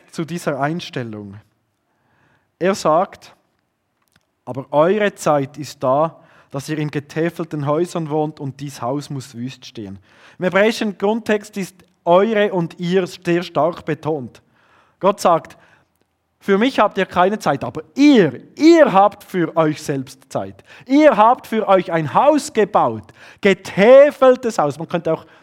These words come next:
übersetzen, gedecktes Haus. Vielleicht würde man heute sagen, „Für Gottes Haus habt ihr keine Zeit und kein Geld, aber ihr selbst lebt in einer Villa mit Swimmingpool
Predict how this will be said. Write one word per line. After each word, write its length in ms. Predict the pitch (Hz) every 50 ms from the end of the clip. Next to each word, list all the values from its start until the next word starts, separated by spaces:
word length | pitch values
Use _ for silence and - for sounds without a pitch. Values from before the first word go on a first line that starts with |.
| _ _ _
übersetzen, 520 | - 143 147 - 170 160 160 - 160 151 -
gedecktes 580 | 165 160 160 190 214 - - - - 214 -
Haus. 400 | - 196 214 240 294 - - - _ _ _ _ _ _ _ _ _ _ _ _ _ _ _ _ _ _ _ _ _
Vielleicht 340 | - 139 185 196 202 208 -
würde 120 | 214 190 196
man 140 | 190 185
heute 240 | 180 185 185 180 180
sagen, 420 | - 185 160 160 156 160 156 143 - _ _ _ _ _ _ _ _ _ _ _ _ _
„Für 280 | - - - 233 214
Gottes 580 | 220 233 240 277 285 285 - 262 254 233 - -
Haus 300 | 220 208 226 240 233 -
habt 240 | 208 202 196 - -
ihr 100 | 185 180
keine 540 | - - - 202 226 247 269 254 254 240 254
Zeit 340 | - 226 208 214 214 214
und 140 | 202 180 -
kein 280 | - 180 190 202 214 214
Geld, 360 | - 185 190 202 196 - - - -
aber 480 | 185 208 240 262 262 214 180 143 117 - - - _ _ _ -
ihr 220 | - 196 208 208
selbst 420 | 196 - 190 170 190 190 - - -
lebt 240 | 165 160 156 160 160
in 80 | 151
einer 300 | 143 135 131 127 123 113
Villa 480 | 127 151 170 175 156 131 104 90 90 90 _ _ _ _ - -
mit 180 | 170 180 175 -
Swimmingpool 840 | - 180 208 226 233 220 214 196 220 - - 147 120 110 98 92